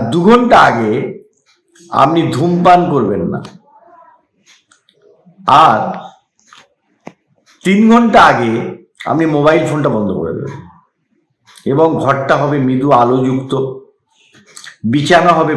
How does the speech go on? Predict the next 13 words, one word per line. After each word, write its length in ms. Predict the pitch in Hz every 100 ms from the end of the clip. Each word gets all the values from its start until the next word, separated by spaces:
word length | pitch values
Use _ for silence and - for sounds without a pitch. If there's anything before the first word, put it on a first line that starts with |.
| 135
পরিষ্কার, 480 | 127 123 - 147 143 - - - - - _ _ _ _ _ _ - 131
এবং 140 | 170 226 160 135
যদি 220 | 185 220 233 165
সম্ভব 280 | 156 165 127
হয়, 180 | 110 90 87 - _ _ _ _ _ 110 117
বই 180 | 151 165 170
যদি 140 | 165 165
পড়তে 260 | 151 131 131
ভালো 140 | 113 107
লাগে, 200 | 95 - 135 - _ _ _ _
বই 260 | 117 135 156 147
পড়তে 280 | 143 139 180 180
পড়তে 260 | 175 156